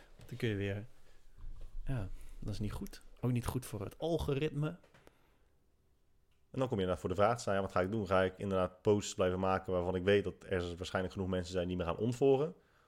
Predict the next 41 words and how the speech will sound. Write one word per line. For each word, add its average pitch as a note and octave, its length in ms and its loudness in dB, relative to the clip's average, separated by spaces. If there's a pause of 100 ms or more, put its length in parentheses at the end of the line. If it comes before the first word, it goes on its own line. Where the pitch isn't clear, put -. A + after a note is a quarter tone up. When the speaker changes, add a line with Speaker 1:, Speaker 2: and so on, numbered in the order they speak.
(140)
Speaker 2:
Of C3 160 4
ga A#2+ 120 4
ik A#2 100 2
posts A#2 300 4
maken G#2+ 440 0
waarvan G2 300 0
de G2 60 -2
kans G2 240 -2
groter G2+ 280 2
is G2 60 -2
dat F#2 160 -6
ik G2 160 -8
meer F#2 220 2
volgers A2+ 280 2
krijg?" - 200 -2 (520)
Speaker 1:
Ja. G#2+ 60 -6
Speaker 2:
Ja, G2 160 -2
en E2+ 240 -6
bijna G2+ 340 6
i-, - 120 -6
negenennegentig G2+ 680 6
procent - 260 -4
kiest G2+ 140 -6
gewoon F#2 140 -6
voor F2+ 100 -2
het - 100 -10
tweede. A#2+ 220 2
Speaker 1:
Maar B2+ 120 6
je D#3 80 10
hebt, F3 300 2
je C#3+ 80 -2
hebt E3+ 140 0
nu E3+ 140 0
zo'n, D#3+ 320 0
eh, D#3 100 -2
je - 60 0
hebt D#3+ 160 -2
een, D#3+ 100 0
nu D#3+ 220 4
een, D3+ 160 2
eh, C#3+ 440 2